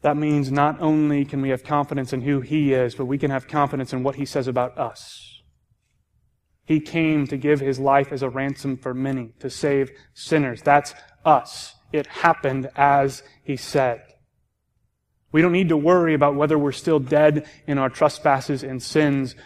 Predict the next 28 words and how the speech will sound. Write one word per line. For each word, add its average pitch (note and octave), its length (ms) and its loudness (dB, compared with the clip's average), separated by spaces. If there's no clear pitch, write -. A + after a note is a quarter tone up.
because C#3+ 240 -2
he's D3 160 -2
redeemed C#3+ 560 2
us C3 280 2
as C#3 380 2
he D3 120 -6
said. C3 440 -2
He D3+ 160 0
keeps F3+ 520 0
his E3 220 2
promises D#3+ 640 0
to D#3+ 280 -2
us. - 500 -6
But - 100 -10
the D3 160 2
angel D#3+ 240 4
doesn't D3+ 280 2
just - 420 -6
tell D#3+ 300 2
them C3+ 460 -4
about C3 480 0
Jesus. C3+ 380 -4
He D3 100 -2
also C#3+ 300 0
gives C3 340 -2
them C3 220 -4
a C#3 140 -12
task. - 760 -6